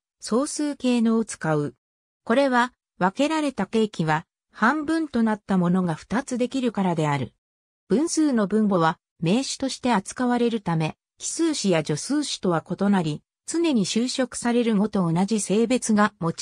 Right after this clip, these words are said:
いられる。また分子は、分母の数量となるために、奇数詞となる。したがっ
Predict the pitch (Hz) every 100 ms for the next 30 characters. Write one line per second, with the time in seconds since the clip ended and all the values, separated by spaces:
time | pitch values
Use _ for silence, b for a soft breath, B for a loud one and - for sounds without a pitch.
0 | 214 208 190 180 156 - _ _ _ _
1 | _ 208 220 277 254 285 - 175 160 -
2 | _ 165 233 302 226 180 - 214 254 262
3 | 262 208 185 208 196 202 202 190 170 185
4 | _ _ - - 254 294 269 - 180 160
5 | 156 - _ _ _ _ - - 262 262
6 | 254